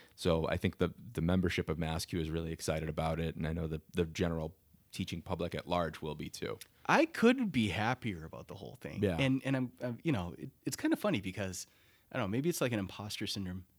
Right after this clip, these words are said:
Speaker 2: thing kinda kicking in, but all of these people that have signed up are my mass Q heroes. Like,
Speaker 1: Mm.
Speaker 2: like, names I read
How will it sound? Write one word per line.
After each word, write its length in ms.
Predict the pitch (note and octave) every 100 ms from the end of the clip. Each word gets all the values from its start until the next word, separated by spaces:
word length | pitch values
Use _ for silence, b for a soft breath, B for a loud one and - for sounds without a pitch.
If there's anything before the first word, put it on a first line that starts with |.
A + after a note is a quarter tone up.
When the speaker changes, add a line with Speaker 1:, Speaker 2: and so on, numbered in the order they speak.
| _
Speaker 2:
thing 220 | - G2 E2+
kinda 240 | F#2+ F2+ -
kicking 320 | A2 - F#2
in, 220 | F2+ E2 b b b b -
but 200 | G#2 G2 b b b -
all 160 | D3 G#3
of 60 |
these 160 | A#3+ F#3+
people 300 | F#3 F#3+ A3
that 140 | B2
have 100 | G2+
signed 280 | - C3+ B2
up 200 | E3+ -
are 80 | A#2+
my 120 | A2+ A2
mass 240 | C3 C#3+
Q 180 | - B2+
heroes. 680 | - F3+ A#3+ G2 - - b b _
Like, 100 | C3+
Speaker 1:
Mm. 220 | G2+ E2+
Speaker 2:
like, 160 | D3+ C3+
names 320 | D#3 G#3 G3+ -
I 360 | C#3 D3+ C#3 A2 B B B B
read 320 | C3+ F3 E3